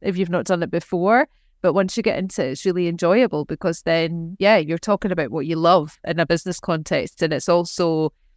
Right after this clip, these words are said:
can give you confidence if you're new to entrepreneurship because you can kind of wrap it up in things that you already know that you like to talk about. So you're, you know, it's, it can feel a bit like a safer space. So,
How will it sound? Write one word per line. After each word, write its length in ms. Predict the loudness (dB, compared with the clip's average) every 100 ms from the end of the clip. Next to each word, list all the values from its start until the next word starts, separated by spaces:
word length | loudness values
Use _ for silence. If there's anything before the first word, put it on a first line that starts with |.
| _ _ -2
can 120 | 0
give 140 | 0
you 100 | -2
confidence 1000 | -4 0 0 0 -2 -2 -4 -8 -18 -10 -2
if 140 | -2
you're 140 | 0 -2
new 240 | -2 -4
to 160 | -2 -2
entrepreneurship 760 | -2 -2 -2 0 0 2 0 0
because 600 | -8 -2 0 0 -2 -6 _ _
you 140 | -6 -4
can 160 | -4
kind 200 | -2 -4
of 140 | -2 0
wrap 280 | 0 0
it 80 | -6
up 180 | -6 -6
in 100 | -4
things 260 | 0 0 0
that 100 | -2
you 140 | 0
already 400 | 0 2 0 0
know 200 | -2 -2
that 140 | -2
you 100 | 0 0
like 200 | -2 -4
to 80 |
talk 260 | -2 -2 -2
about. 300 | -4 -4 -4
So 140 | -6 -4
you're, 280 | -2 -2 -2
you 120 | -2
know, 240 | -2 -4 -6 -6
it's, 300 | -6 -6 -4
it 300 | -4 -4 -8
can 140 | -6
feel 180 | 0 0
a 60 | 2
bit 80 |
like 160 | -2 -4
a 40 |
safer 360 | -2 0 0 -2
space. 420 | -6 -4 -4 -8
So, 360 | -8 -4 -4